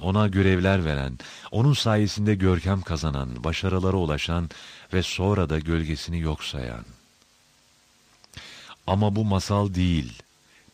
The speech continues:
dedi dalgınca Yavuz. "Bir arkadaşa rastladım. Epey oluyor, Sadun, çocuğun adı. 'Biz hiç adam öldürmedik,' dedi bana.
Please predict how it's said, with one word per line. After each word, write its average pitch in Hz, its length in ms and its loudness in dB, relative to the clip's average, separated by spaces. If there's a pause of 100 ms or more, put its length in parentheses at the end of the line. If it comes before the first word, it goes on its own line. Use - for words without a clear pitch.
dedi 82 280 0
dalgınca 76 520 -2
Yavuz. 62 540 -10 (1400)
"Bir 147 80 6
arkadaşa 143 580 6
rastladım. 80 580 2 (480)
Epey 110 300 0
oluyor, 87 600 0
Sadun, 85 480 0 (280)
çocuğun 82 380 -2
adı. 64 280 -6 (640)
'Biz 135 240 2
hiç - 300 -2
adam 107 300 4
öldürmedik,' 95 640 2
dedi 76 200 -2
bana. 65 340 -6